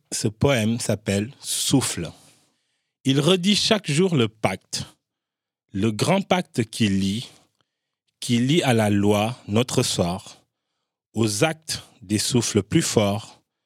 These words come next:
le sort de nos morts qui ne sont pas morts, le lourd pacte qui nous lie à la vie,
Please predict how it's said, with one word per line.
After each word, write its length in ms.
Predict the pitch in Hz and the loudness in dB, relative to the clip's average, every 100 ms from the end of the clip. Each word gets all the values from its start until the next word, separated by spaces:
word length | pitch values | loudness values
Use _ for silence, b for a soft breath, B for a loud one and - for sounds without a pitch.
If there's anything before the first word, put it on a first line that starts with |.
| _ _ _ _ _ | _ _ _ _ _
le 160 | 104 104 | -4 -2
sort 600 | - - 170 165 151 127 | -2 0 2 2 0 -2
de 160 | 110 113 | 0 2
nos 180 | 110 | 2
morts 480 | 104 104 107 113 - | 2 2 2 0 -6
qui 120 | - 101 | -6 -4
ne 60 | |
sont 220 | - 95 | -2 -4
pas 180 | 87 98 | 0 0
morts, 460 | 95 90 80 - - _ _ _ _ _ _ _ | 2 0 -2 -8 -20 _ _ _ _ _ _ _
le 140 | 101 107 | 0 2
lourd 320 | 147 170 - | 2 0 -2
pacte 520 | - 185 - - - - | -2 -2 -2 -10 -10 -4
qui 160 | 120 | 0
nous 200 | 113 113 | 2 4
lie 320 | 113 131 151 - | 4 2 0 -2
à 120 | 113 | 0
la 140 | 98 92 | 2 2
vie, 320 | 87 110 | 0 -4